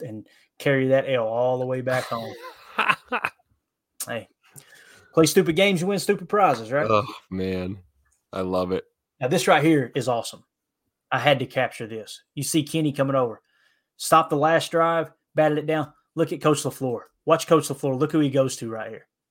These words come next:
Speaker 1: I love this. Look. You think
Speaker 2: Yep.
Speaker 1: he don't appreciate that man?
Speaker 2: That's right.
Speaker 1: Ah, I love it, dude. Absolutely awesome.
Speaker 2: And you gotta know that they're, after, after our last game, you know, I, you, you gotta know there were conversations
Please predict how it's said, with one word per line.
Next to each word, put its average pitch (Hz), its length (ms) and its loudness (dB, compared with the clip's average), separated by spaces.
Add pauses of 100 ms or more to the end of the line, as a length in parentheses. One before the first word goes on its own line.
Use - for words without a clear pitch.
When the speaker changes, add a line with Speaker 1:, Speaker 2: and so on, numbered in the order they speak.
(1200)
Speaker 1:
I 120 60 2
love 117 340 -4
this. 104 240 -12
Look. 131 240 -2 (1500)
You 139 100 -6
think 170 180 0
Speaker 2:
Yep. 185 60 0
Speaker 1:
he 175 60 -2
don't 156 160 0
appreciate 151 500 -2
that 156 160 -2
man? 160 340 -6 (300)
Speaker 2:
That's - 260 -10
right. 104 240 -4 (720)
Speaker 1:
Ah, - 320 2
I 107 40 -16
love 101 200 -12
it, - 100 -20
dude. 110 120 -20
Absolutely 110 540 -8
awesome. 95 300 -10
Speaker 2:
And 131 100 2
you 143 60 -2
gotta 160 260 6
know 120 280 2
that 104 160 -2
they're, 104 260 0
after, 104 460 -4 (240)
after 104 300 -4
our 95 180 0
last 92 320 -4
game, 92 360 -6 (440)
you 92 100 -8
know, 90 300 -6
I, 92 100 -10 (160)
you, 95 140 -12 (160)
you 101 100 -6
gotta 101 340 0
know 92 220 -4
there 92 140 -2
were 85 80 -6
conversations 90 960 -8